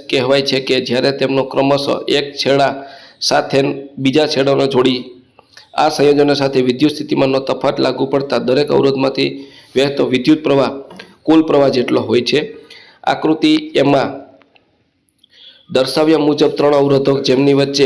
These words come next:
અવરોધો આર વન, આર ટુ અને આર થ્રી છે, તેમને એ અને બે બિંદુ વચ્ચે શ્રેણીમાં જોડ્યા છે. ત્રણેય અવરોધો I જેટલો સમાન વિદ્યુત પ્રવાહ છે, પરંતુ લાગુ પડેલ વોલ્ટેજ V દરેક અવરોધના બે છેડા વચ્ચે તેમના અનુષંગિક અવરોધના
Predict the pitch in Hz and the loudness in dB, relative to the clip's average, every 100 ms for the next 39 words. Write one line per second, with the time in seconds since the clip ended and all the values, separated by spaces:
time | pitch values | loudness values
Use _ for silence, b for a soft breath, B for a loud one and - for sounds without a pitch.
0 | - 139 139 135 - 131 143 143 - 139 | 2 2 2 0 0 0 2 0 0 -2
1 | 135 135 135 - 131 131 131 123 120 139 | -2 -2 -2 0 -2 -2 -4 -2 -2 -4
2 | - B B B _ 139 156 151 - 147 | -8 B B B _ 0 2 2 2 2
3 | 151 147 143 143 143 139 143 135 135 139 | 2 2 2 2 2 2 4 4 2 2
4 | 143 139 - - 139 143 143 - 120 117 | 0 0 -6 -2 2 4 2 2 2 2
5 | 123 123 135 139 - B B - 143 170 | 0 -2 -4 -6 -18 B B -2 2 4
6 | 160 156 - 143 - 135 139 139 139 139 | 4 2 0 -2 0 0 2 0 0 -2
7 | 135 139 139 135 135 135 135 120 120 123 | 0 0 0 0 -2 -4 0 0 0 2
8 | 139 135 135 147 139 120 123 143 156 143 | -2 0 2 2 0 0 0 0 0 0
9 | 135 143 135 - 123 135 135 135 - - | 0 0 -4 -8 0 0 2 0 -2 -4
10 | 127 139 135 - 143 151 151 139 139 139 | -2 0 -2 -2 0 0 0 0 0 0
11 | 139 131 143 139 139 131 135 123 - B | -2 0 0 2 2 2 0 -2 -4 B
12 | B B B 139 147 135 127 151 151 156 | B B B 0 2 0 2 0 2 2
13 | 143 - - 139 143 143 139 | 2 -4 -2 2 4 4 2